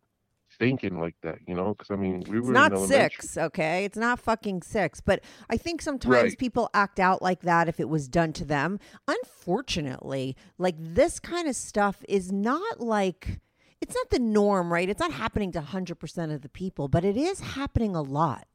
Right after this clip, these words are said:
Speaker 2: unfortunately. And that's just a fucking fact. And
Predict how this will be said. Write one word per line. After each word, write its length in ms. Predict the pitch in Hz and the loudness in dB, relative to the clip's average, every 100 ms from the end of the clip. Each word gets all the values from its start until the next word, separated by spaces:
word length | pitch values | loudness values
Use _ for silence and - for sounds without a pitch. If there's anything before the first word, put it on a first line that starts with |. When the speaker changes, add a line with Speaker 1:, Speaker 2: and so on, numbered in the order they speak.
| - | -6
Speaker 2:
unfortunately. 840 | 165 156 - 160 - 127 110 113 - | -4 -4 -2 -2 -2 -6 -10 -16 -4
And 160 | 180 | 0
that's 180 | 202 247 | 2 0
just 220 | 269 240 | -4 -6
a 40 | 233 | -2
fucking 320 | - 185 175 | 0 0 -2
fact. 440 | - 170 - - - - - _ | 0 0 0 -8 -20 -20 -20 _
And 240 | - 196 | -4 -4